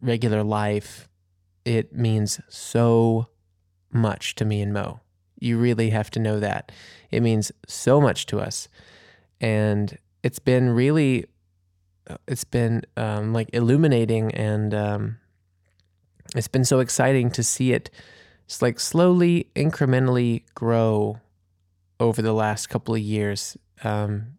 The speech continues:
just really organically, just purely from putting everything that we have into it, and honestly, just really just caring about it. We love the show. We love making the show. I love making the show.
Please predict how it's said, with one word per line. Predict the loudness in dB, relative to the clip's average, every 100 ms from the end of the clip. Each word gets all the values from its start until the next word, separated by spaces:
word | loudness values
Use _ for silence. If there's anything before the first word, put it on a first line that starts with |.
| -4
just | -4 -4 _ _ -8
really | 0 2 2 2
organically, | 0 0 2 0 0 0 0 0 -2 -4
just | -4 -4
purely | -2 0 2 0
from | 0 0 0 -4 -8 -20 -20 -20 -20 _
putting | 0 2 2
everything | 2 2 2 2 0
that | 0
we | 0 -2
have | 0 0 0
into | 0 -4 -2 0
it, | 0 -2 -8 _ -12 -6
and | -2 -2 -4 -6 -8
honestly, | -2 0 0 0 0
just | 0 0
really | 0 2 2 -2
just | -6 -8
caring | -4 0 2 0
about | 0 -2
it. | -2
We | -2 0
love | 2 2 2
the | 0
show. | 0 2 2
We | 2
love | 0 0
making | 0 0 -2
the | -2
show. | -2 -4 -4 -4
I | -2 2
love | 2 0
making | -2 -2 -2
the | -2
show. | -2 -2 -2